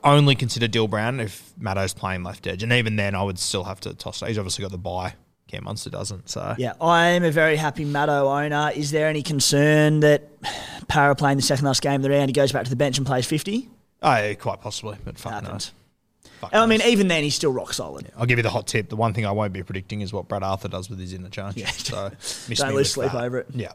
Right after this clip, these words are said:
Speaker 1: So, uh, yeah, I, I will bring in Maddo and Gagai. What, what are your thoughts on, on the Gagai one? I just think at two percent, very few people are gonna be able to bring him in, probably outside of Val owners, to be fair.
Speaker 2: Mm.
Speaker 1: But I think that people will try and go a little bit cheaper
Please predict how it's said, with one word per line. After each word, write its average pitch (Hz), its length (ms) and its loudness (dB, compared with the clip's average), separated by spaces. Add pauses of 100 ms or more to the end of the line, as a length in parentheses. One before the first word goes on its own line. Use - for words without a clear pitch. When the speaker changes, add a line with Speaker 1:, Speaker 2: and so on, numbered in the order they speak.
(140)
Speaker 1:
So, - 160 2 (200)
uh, 113 420 6
yeah, 98 280 -4
I, 117 540 6 (240)
I 131 160 6
will 135 220 6
bring 127 180 2
in 120 140 4
Maddo 120 360 4
and 113 120 -2
Gagai. 123 340 4
What, 120 180 4
what 120 60 0
are 117 40 4
your 110 60 2
thoughts 113 240 0
on, 117 260 -4
on 113 120 -2
the 107 100 -4
Gagai 107 360 0
one? 104 200 -4
I 120 60 -2
just 120 160 0
think 117 140 0
at 107 100 -6
two 143 160 0
percent, 110 440 -4 (520)
very 127 240 4
few 117 200 0
people 104 260 -2
are 101 40 -4
gonna 101 180 -2
be 101 60 -2
able 104 180 2
to 104 40 -2
bring 104 160 -2
him 101 100 -4
in, 110 140 -4
probably 98 320 -4
outside 98 460 -4
of 104 200 -4 (400)
Val 101 300 -6
owners, 113 360 -6
to - 100 -12
be 107 80 -10
fair. 120 360 -2
Speaker 2:
Mm. - 40 -16 (480)
Speaker 1:
But 104 80 -2
I 104 140 2
think 165 300 -4
that 110 200 -2
people 110 320 -4
will 104 140 -8
try 95 280 -6
and 98 80 -6
go 98 120 -4
a - 20 -2
little 101 200 -4
bit 92 160 -12
cheaper 110 460 -2